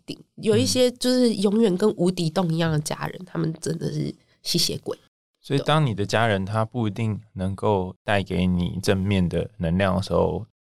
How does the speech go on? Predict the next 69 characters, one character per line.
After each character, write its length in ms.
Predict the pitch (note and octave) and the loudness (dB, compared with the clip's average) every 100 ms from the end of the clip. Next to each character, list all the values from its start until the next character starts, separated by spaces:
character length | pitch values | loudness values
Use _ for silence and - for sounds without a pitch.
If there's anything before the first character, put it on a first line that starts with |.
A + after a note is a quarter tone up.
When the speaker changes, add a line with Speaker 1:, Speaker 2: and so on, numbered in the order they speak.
| _ | _
Speaker 2:
那 200 | G#2+ G#2+ | 2 2
时 100 | G2 | 2
候 80 | F#2 | 2
你 100 | F2 | 2
就 180 | G2 F#2+ | 2 0
可 140 | F2+ | 0
能 160 | D#2+ E2 | -2 -4
就 200 | - F#2 | -2 -2
只 140 | F2+ | -2
能 180 | - G2 | -6 -4
先 160 | F2+ F2+ | -2 0
顾 140 | F#2+ | 0
好 120 | F2 | 0
你 100 | E2+ | -2
自 120 | - | -4
己， 240 | F#2 - - | -6 -6 -4
不 80 | F2+ | -2
要 80 | F#2 | 0
再 120 | G#2 | 0
把 120 | F2 E2 | -2 -2
那 100 | F2 | -2
些 140 | F#2 | -2
大 180 | F#2 F2 | -2 -4
把 200 | F2 E2+ | -4 -4
的 60 | |
钱 200 | E2 - - G#2+ | -2 -4 -6 -14
砸 180 | - E2+ | -2 0
在 100 | F2 | 0
他 100 | F2+ | -2
们 160 | F2 F2+ | -2 -4
身 200 | - - | -4 -6
上。 240 | - D#2+ - _ _ | -8 -10 -12 _ _
Speaker 1:
如 220 | A#3+ C#4+ | -2 0
果 160 | D4+ B3+ | 2 2
你 200 | G#3 F3 | 2 -2
接 320 | F3 C4+ C4+ | -2 0 2
受 260 | C4+ B3+ G#3 | 2 2 2
了 240 | F#3 F3+ | 0 -2
我 200 | - F3 | -2 -2
刚 180 | F#3 G#3 | 0 0
刚 100 | G#3+ | 0
说 180 | G#3 F3 | 0 0
的 60 | |
设 220 | D#3+ E3 | 0 -4
定， 180 | D3+ - | -4 -8
Speaker 2:
嗯。 80 | - _ | -10 _
Speaker 1:
不 120 | - | 0
是 160 | F#3 B3+ | 2 2
因 180 | A#3+ | 2
为 100 | B3 | 2
我 180 | A3+ F3 | 2 2
从 200 | E3+ F3+ | 0 -4
他 180 | F3+ G3+ | -2 -2
的 60 | F3+ | -2
肚 140 | G3+ | -4
子 140 | E3+ - | -4 -8
里 120 | D#2+ | -10
出 280 | - - D3+ | -10 -6 -4
来， 280 | C#3 - - _ _ | -4 -8 -18 _ _
所 220 | - G#3+ | -2 -2
以 20 | |
他 160 | F#3+ F3+ | 0 -4
就 140 | G3 | 0
有 140 | G3 D#3 | 0 2
义 200 | F#3 F3 | 0 -2
务 100 | E3+ | -2
要 100 | E3 | -4
爱 220 | - E3+ - - | 0 -2 -2 -10
我， 200 | - | -16